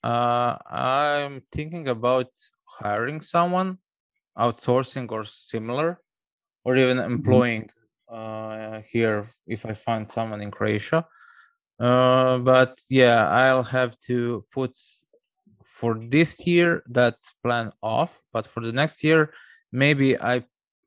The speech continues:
Speaker 1: save some of the profits. I'll keep them in, in my company and use that money to,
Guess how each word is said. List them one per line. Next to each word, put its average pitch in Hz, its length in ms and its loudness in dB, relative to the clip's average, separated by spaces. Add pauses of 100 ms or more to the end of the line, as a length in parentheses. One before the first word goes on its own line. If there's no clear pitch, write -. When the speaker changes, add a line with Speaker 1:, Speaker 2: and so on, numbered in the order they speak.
(260)
Speaker 1:
save 139 400 -4
some 139 280 -2
of 127 120 -4
the 117 60 -6
profits. 117 680 -4
I'll 117 340 -4
keep 123 240 -8
them 113 220 -8
in, 113 360 -10
in 113 180 -6
my 113 200 -4
company 135 580 -4 (480)
and 131 160 2
use 135 180 4
that 123 240 4
money 123 680 2
to, 110 460 -4